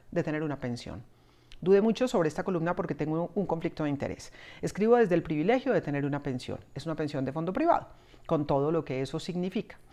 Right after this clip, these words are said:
Finalmente me decidí al ver tantas historias distintas a la mía. Al fin y al cabo yo tengo un patrimonio, unos ahorros, sigo trabajando y por fortuna no derivo todo mi sustento de esa pensión. Pero muchas personas tienen en la mesada su único ingreso y comencé a indagar.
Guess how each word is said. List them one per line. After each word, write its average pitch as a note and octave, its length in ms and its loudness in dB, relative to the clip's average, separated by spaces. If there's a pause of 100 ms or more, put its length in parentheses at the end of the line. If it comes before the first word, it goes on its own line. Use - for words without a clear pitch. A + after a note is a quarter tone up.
(380)
Finalmente A3+ 760 6
me F#3+ 100 0
decidí D#3+ 540 0
al C#3+ 120 0
ver D3+ 140 0
tantas F#3+ 380 2
historias D#3 560 -2
distintas C#3 560 -4
a D3 40 0
la D3+ 120 0
mía. G3 180 -2 (460)
Al C#3 100 -2
fin C#3+ 120 -4
y D3+ 40 4
al D3 80 2
cabo F#3 180 6
yo D3+ 120 4
tengo C#3+ 160 -2
un C#3 80 0
patrimonio, F3+ 580 2
unos C#3+ 220 -4
ahorros, F3 360 4
sigo D3 200 -4
trabajando E3 420 2
y A3 60 2
por G3+ 260 4
fortuna A#3 520 4 (440)
no G#3 240 10
derivo G#3+ 460 6
todo E3+ 180 6
mi F3+ 80 0
sustento D3+ 460 -2
de D3+ 60 2
esa D3+ 140 -2
pensión. D#3+ 600 -2
Pero E3+ 240 0
muchas C4+ 420 0
personas E3+ 720 -2 (640)
tienen A#3+ 340 8
en D#3 120 4
la C3+ 80 4
mesada C#3 340 2
su F3 120 -6
único D#3 260 -2
ingreso C#3+ 420 -2
y G3+ 80 -4
comencé C3+ 380 -4
a C3 40 -2
indagar. B2+ 380 -4